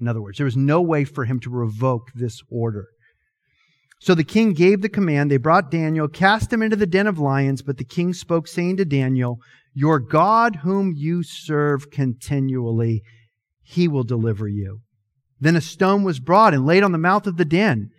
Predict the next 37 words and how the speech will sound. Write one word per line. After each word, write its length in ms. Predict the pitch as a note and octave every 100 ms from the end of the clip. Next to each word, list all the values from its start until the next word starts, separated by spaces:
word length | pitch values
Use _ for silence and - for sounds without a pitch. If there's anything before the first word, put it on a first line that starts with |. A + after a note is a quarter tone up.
| _ -
and 120 | D3
the 60 | D3+
king 280 | F3+ G#3+ G3+
sealed 420 | - B3 C#4+ D#3+
it 100 | C#3+
with 140 | E3+
his 160 | F3 E3
own 180 | A3 G#3+
signet 440 | - C#4+ A#3+ E3
ring 340 | C3+ A2+ G2+ - _ _ -
and 180 | D#3 E3+
with 120 | F3+
the 80 | D#3
signets 640 | - - C#4 C4 B3 -
of 140 | G3+
his 200 | G3 E3+ D3+
lords, 540 | F3 F3 A#2+ G#2 -
that 160 | D3 B2+
the 80 |
purpose 500 | A#2+ - A3+ A#3+ A3+
concerning 600 | - D3 B2 - G#3+ G#3 D#3
Daniel 480 | D#3+ E3 D#3+ D#3+ - _ -
might 280 | C3 C#3+ C#3
not 340 | C#3+ E3+ E3 -
be 140 | E3+ D#3+
changed. 880 | - - D3 C#3 A2 F#2+ - - _ _ _ -
Now 120 | D3
the 100 | C#3+
king 260 | D3 F#3+ F3
went 160 | F#3+
to 80 | G#3
his 120 | F#3+
palace 480 | - G3 G3+ A3+ A3
and 120 | C#3+
spent 280 | - F3+ F3+
the 60 | F#3+
night 220 | G3